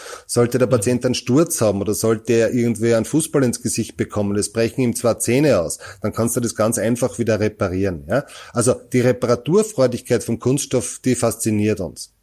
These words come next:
Speaker 1: Ja, die ist
Speaker 2: Ja.
Speaker 1: wirklich sehr, sehr gut. Und diese modernen Kunststoffe lassen sich nicht vergleichen, wie das noch vor zehn oder zwanzig Jahren war. Ja, und die halten auch was aus. Und was die Leute berichten ist, es haben ein sehr angenehmes Kaugefühl. Ein
Speaker 2: Ja, es
Speaker 1: extrem
Speaker 2: ist weicher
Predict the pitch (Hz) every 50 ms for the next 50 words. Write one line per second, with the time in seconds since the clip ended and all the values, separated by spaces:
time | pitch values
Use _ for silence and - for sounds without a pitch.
0 | _ 104 120 151 170 170 - - 123 120 117 - 113 127 127 - 135 113 - -
1 | 120 110 104 - 113 107 - 147 180 175 - - - - - - 113 110 131 123
2 | 117 135 123 120 104 117 113 123 147 147 - - 143 135 - - 143 127 - 139
3 | 123 117 117 113 135 120 - 127 113 113 117 - - 123 - 110 104 110 - -
4 | 123 120 117 107 117 120 - - 117 107 - 98 104 107 110 101 107 98 - -
5 | - 92 92 92 - 113 98 82 78 62 76 82 76 73 71 - _ _ _ -
6 | 120 143 156 - - - - 123 117 131 104 117 131 139 - 160 139 107 110 120
7 | 95 98 104 156 208 - - - - - - 131 139 135 - 160 131 127 131 131
8 | 160 139 151 139 131 156 170 - - 180 170 165 165 160 - 156 135 - 143 143
9 | 147 143 - - 135 110 113 123 143 139 147 139 139 139 139 135 - - 110 113
10 | 117 107 107 - - 87 64 - - _ _ _ _ _ _ _ _ _ _ _
11 | _ _ _ _ - 123 123 120 117 - 151 - - 135 151 151 127